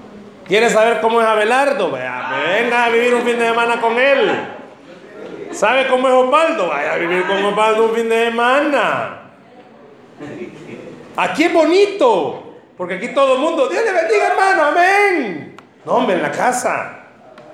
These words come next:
Y más, vaya a buscar la casa de un hermano, una hermana que viva con la suegra. Ahí va a estar lo bueno, mira. Ahí se va a dar cuenta que es darse goces contra el aguijón.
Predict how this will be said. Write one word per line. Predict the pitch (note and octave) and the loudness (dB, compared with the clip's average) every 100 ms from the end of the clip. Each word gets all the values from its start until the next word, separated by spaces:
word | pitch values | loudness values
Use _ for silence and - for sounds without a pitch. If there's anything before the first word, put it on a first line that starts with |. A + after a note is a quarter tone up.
| - | -8
Y | D#3 | -6
más, | C#3+ G3+ E4 - - - | 0 2 2 0 -6 -2
vaya | G3+ B3+ | 0 2
a | |
buscar | A3 A3 A#3+ | 0 -2 -2
la | A3 | -2
casa | A3 A#3 A#3 | -2 -2 0
de | G#3+ | 0
un | G#3 A3+ | 0 0
hermano, | F#3+ G3+ A#3+ A3+ | 0 0 0 2
una | A3 | 2
hermana | G3+ A3+ A#3 G#3+ | 2 2 0 -2
que | G3 | -2
viva | A3 A3+ | 0 0
con | G3 | 0
la | D#3 | -2
suegra. | F3 C4 F3+ G2+ | 0 2 2 0
Ahí | A2+ C4 | 0 0
va | A#3 | 2
a | D#3+ | 0
estar | D#3+ | 0
lo | C#3 | 0
bueno, | D3 C3 G#2+ G#2 | 0 0 -4 -8
mira. | - - - - - - - - - - | -12 -14 -16 -14 -12 -10 -10 -10 -12 -8
Ahí | - C4 D4+ | -2 2 2
se | A#3+ | 4
va | G3 F#3+ | 4 2
a | |
dar | F3+ F#3 | 2 0
cuenta | G#3+ G3 F#3 | -2 -4 -4
que | F#3 G3 | -2 -2
es | G3 | 0
darse | G3 G3 | -2 0
goces | F3 G3 F#3 | 0 0 0
contra | F#3 E3 D#3 | 0 0 0
el | |
aguijón. | D#3 D3+ - G#3 - | 2 2 2 2 0